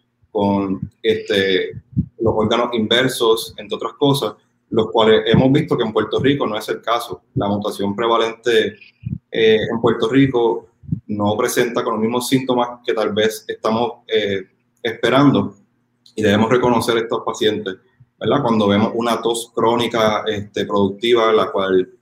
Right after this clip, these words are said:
no responde al tratamiento, si nos dan infecciones recurrentes de la vía aérea, sea los oídos, la nariz o los pulmones,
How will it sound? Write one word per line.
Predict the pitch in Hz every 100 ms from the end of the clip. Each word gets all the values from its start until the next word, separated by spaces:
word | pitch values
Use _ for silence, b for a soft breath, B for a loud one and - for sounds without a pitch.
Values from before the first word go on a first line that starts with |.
| _ _
no | 104
responde | 110 - 117 120
al | 110
tratamiento, | 110 104 104 123 123 117 113 107 - _ _ _
si | - -
nos | 107 101
dan | 107
infecciones | 117 127 - 113 113
recurrentes | 110 107 110 107 107 107 104
de | 101
la | 98
vía | 101 104
aérea, | 101 104 107
sea | 104 101 98
los | 98 98
oídos, | 101 104 110 107 107
la | 98
nariz | 95 95 107 - - _
o | 107 104
los | 101
pulmones, | 104 107 147 285 123